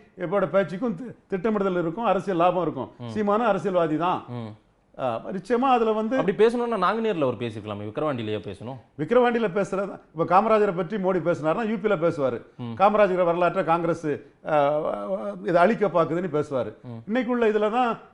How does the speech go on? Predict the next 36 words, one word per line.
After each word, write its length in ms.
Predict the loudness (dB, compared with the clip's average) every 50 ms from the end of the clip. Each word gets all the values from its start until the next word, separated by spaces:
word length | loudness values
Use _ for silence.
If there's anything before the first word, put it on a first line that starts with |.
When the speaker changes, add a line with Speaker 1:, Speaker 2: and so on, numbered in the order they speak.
| _ -2
Speaker 1:
அஹ், 240 | 2 2 2 4 6
WhatsApp, 500 | 6 6 6 6 2 -4 -2 -2 -4 -4
Facebook 380 | -2 -4 -4 -4 -6 -6 -2
எல்லாமே 360 | -2 0 4 4 2 2 2 -2
இருக்கும்போது 380 | -4 -4 -4 -2 -2 0 0
தான் 140 | 0 0 -2
வந்து 240 | -2 -2 -2 -2 -2 -2 -4 -10 -20 _ _
உடனே 340 | -2 0 2 2 4 2 2
வந்து 160 | 2 0 0
நமக்கு 220 | -2 -2 -2 -2 -2
ரீச் 200 | -4 -2 2 2
ஆயிருதே. 380 | 2 2 2 2 2 2 2 2 0 -4 -12
Speaker 2:
ம். 160 | -14 -14 -8 2
Speaker 1:
நார்வேல் 400 | 4 6 6 6 6 4 2 -2
இங்க 180 | -2 -2 -2 -2
க-, 360 | -2 -4 -6 -4 -4 -4 0
கன்னியா-, 480 | 0 0 2 2 0 0 -2 -6 -4 0
தமிழ்நாட்டுல 400 | 0 2 4 2 2 2 2 -2
வந்து 180 | -2 -2 0
தான் 120 | 0 0 -2
அதை 80 | 0 -2
பேசணும்னு, 420 | -2 -4 -2 -6 -6 -6 -6 -8 -10 -14 _ _ _ _
அஹ், 100 | -8 -2
கட்டாயம் 340 | -2 0 2 4 2 2 2
இல்லையா? 200 | 0 -2 -2 -2
நீங்க 140 | 0 0 -2
விக்கிரவாண்டியில 440 | 0 0 0 0 0 2 0 0 2
பேசினாலும், 520 | 2 0 0 0 -2 -2 -2 0 -2 -4 -6 -12 -20 -20 _ -4
அஹ், 180 | 0 0 2
Wha-, 180 | 4 4 2 4
WhatsApp, 380 | 4 2 2 2 2 -2 -2 -2 -4 -2
Facebook, 400 | -2 -4 -4 -2 -6 -6 -4 -2 -2 -2 -2 -4 -8 -8 _
தொலைக்காட்சி, 500 | 0 0 2 4 2 2 2 2 -4 -4
பத்திரிகைகள் 440 | -2 -2 -2 0 -2 0 2 2 4
எல்லாத்துலயும் 380 | 4 4 2 2 0 -4 -2
தான் 180 | -2 -2 -4